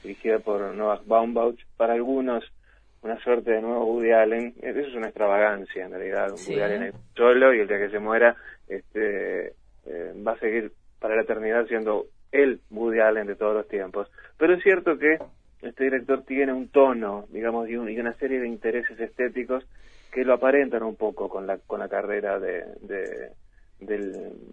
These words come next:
Speaker 1: del viejo judío neoyorquino, que, dicho sea de paso, su última película es bastante floja, este, que está en cartelera todavía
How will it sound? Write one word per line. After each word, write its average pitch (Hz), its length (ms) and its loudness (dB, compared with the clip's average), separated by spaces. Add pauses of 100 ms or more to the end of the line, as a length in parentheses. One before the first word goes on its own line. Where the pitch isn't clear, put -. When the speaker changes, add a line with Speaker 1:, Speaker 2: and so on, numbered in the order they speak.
(120)
Speaker 1:
del 117 220 -4
viejo 120 240 -2
judío 104 800 -4
neoyorquino, 110 720 -6 (340)
que, 117 280 -2 (180)
dicho 113 320 -10
sea 117 100 -2
de 107 80 0
paso, 104 300 -4
su - 120 -10
última 104 220 -6
película 104 280 -6
es - 20 -4
bastante 95 340 -10
floja, - 400 -12 (400)
este, 92 280 -14
que 98 60 -10
está 117 120 -6
en 110 60 -8
cartelera 95 480 -6
todavía 92 460 -6